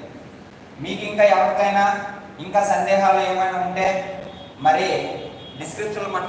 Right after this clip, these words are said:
ఫోన్ నెంబర్ ఉంటుంది, ఆ నెంబర్కి కాల్ చేయండి. కాల్ చేసి మీకు ఏమైనా సందేహాలు ఉంటే తెలియజేసుకోండి. ఓకే, రైట్. నిన్న మనం లైవ్లో సాలు వంశం అనే కాన్సెప్ట్ గురించి మాట్లాడాం. సాలు వంశం, మరి సాలు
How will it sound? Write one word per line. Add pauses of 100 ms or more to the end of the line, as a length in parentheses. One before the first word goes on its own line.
ఫోన్
నెంబర్
ఉంటుంది, (540)
ఆ (120)
నెంబర్కి
కాల్
చేయండి. (500)
కాల్
చేసి
మీకు
ఏమైనా (120)
సందేహాలు
ఉంటే
తెలియజేసుకోండి. (520)
ఓకే, (480)
రైట్. (400)
నిన్న (140)
మనం (240)
లైవ్లో (320)
సాలు (100)
వంశం (200)
అనే (140)
కాన్సెప్ట్
గురించి (100)
మాట్లాడాం. (640)
సాలు (100)
వంశం, (560)
మరి (600)
సాలు